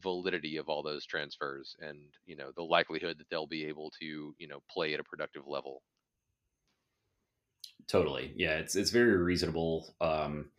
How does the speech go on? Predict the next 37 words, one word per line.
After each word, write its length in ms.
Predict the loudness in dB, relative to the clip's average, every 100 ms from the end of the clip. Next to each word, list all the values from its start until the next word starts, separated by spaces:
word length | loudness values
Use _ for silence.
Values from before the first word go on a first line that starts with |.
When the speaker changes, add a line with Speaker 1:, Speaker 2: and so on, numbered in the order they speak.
| -20 -20 _ 2
Speaker 2:
Arkansas, 760 | 4 6 6 8 8 6 4 -2 -8 -6 -4 6
they're 120 | 8
getting 240 | 10 8
a 60 | 6
fair 540 | 4 6 8 8 6
amount 460 | 4 2 4 2 0
of 300 | -4 -6 -10
portal 460 | 0 2 4 0 0
help 360 | 2 2 0 -4
too, 400 | 0 2 2 2
but 100 | 2
they 140 | 2
also 260 | 2 2 0
lost 640 | 2 2 2 4 2 2
some 220 | 2 4
to 80 | 4
the 100 | 2
portal. 540 | 2 2 4 2 0 -10 _ _ _ _
Um, 540 | -2 2 2 0 -4 -8 _ -4
Speaker 1:
Yeah. 220 | 0 2
Speaker 2:
and 480 | 0 0 -2 -2 0 -2 -2 -12 -16 -20 -20 -6
I 80 | -2
don't 80 | 0
know. 100 | 0
I 120 | 2
think 180 | 4 4
the 80 |
main 380 | 6 6 4 4
thing 180 | 4 4
in 80 | 2
their 140 | 0
corner 480 | -4 -4 -2 -4 -8 _ -8
is 200 | -6 -2
they're 400 | -2 0 0 -2 -6
returning 800 | -8 -6 -2 0 2 0 -2 -6 -12
a 40 |
quarterback 640 | -4 -2 0 0 -2 -4